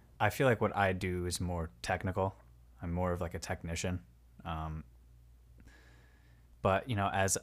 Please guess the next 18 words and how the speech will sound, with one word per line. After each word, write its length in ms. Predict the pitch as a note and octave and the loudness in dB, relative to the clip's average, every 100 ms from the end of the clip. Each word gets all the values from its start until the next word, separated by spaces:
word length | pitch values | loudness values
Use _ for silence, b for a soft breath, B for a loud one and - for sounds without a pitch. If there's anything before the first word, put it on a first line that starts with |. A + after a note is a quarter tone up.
| - | 0
as 160 | G#2 | 4
I 80 | G#2+ | 4
keep 260 | G#2 C#3 - | 2 -2 -2
learning 420 | F2+ G2+ G#2+ F#2+ | 2 4 4 2
this 160 | F2+ - | 0 -4
craft 540 | - F#2 F#2 - - - - | 0 2 2 -2 -10 -16 -8
and 380 | F2+ E2 E2 - - - - - - | -4 -4 -4 -8 -18 -20 -20 -20 -8
learning 540 | G#2+ G2 F#2 F#2 F2+ - | -2 0 0 0 -4 -8
fundamentals 680 | - G#2+ F#2+ F2 F2 F2+ G#2 | 0 2 2 0 -2 0 2
about 280 | G2+ G#2 | 4 6
it, 180 | A2+ B2+ b b b b b b - | 4 -2 b b b b b b -2
there's 220 | A#2 G#2 | 4 4
always 280 | A#2 A#2 A2 | 6 4 4
room 260 | F#2+ G2+ G2+ | 2 4 4
for 380 | - F2+ F2 - - - - - | 2 0 0 -6 -18 -20 -20 -6
improv 500 | G#2+ G2 F#2 E2+ E2 - - - | -2 0 0 0 -2 -6 -14 -14
and 520 | E2 D2+ D2 D2 D2+ - - | -10 -8 -8 -8 -12 -14 -8
artistry. 560 | E2 D#2+ D2+ - D#2 D2+ | -6 -4 -6 -6 -8 -10